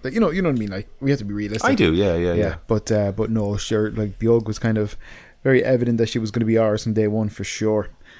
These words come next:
Speaker 1: I'm absolutely mad about her. I'm not gonna keep on gushing about her, but I love her. I, to be honest,
Speaker 2: Aw.
Speaker 1: I've wanted a dog for so long, for so, so long. Uh, since I was very, very young, I wanted my own dog,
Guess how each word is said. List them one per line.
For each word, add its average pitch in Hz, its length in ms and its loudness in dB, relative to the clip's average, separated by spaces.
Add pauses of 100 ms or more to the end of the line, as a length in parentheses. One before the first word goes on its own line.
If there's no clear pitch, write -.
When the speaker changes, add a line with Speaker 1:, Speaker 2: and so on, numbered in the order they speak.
(320)
Speaker 1:
I'm 113 120 -12
absolutely 104 580 -6
mad 95 180 -8
about 92 140 -12
her. 90 100 -12 (200)
I'm 104 80 -8
not 107 120 -6
gonna 101 120 -8
keep 104 180 -10
on 92 100 -10
gushing 95 300 -14
about 92 160 -12
her, 87 180 -14
but 92 160 -12
I 90 260 -12
love 92 320 -14
her. - 180 -18 (500)
I, 113 220 0
to 113 120 -6
be 120 60 0
honest, 107 340 0
Speaker 2:
Aw. 92 140 -12
Speaker 1:
I've 117 160 -4
wanted 123 240 -4
a 104 60 -2
dog 101 440 -6
for - 280 -20
so - 580 -4
long, 107 340 -4
for - 340 -16
so, 113 440 -4
so 101 360 -4
long. 92 380 -8 (520)
Uh, 92 320 -10
since 101 280 -8
I 107 100 -4
was 95 160 -8
very, 117 340 2
very 104 220 -2
young, 98 300 -6
I 92 60 -10
wanted 98 280 -6
my 98 100 -6
own 107 260 -4
dog, 98 320 -6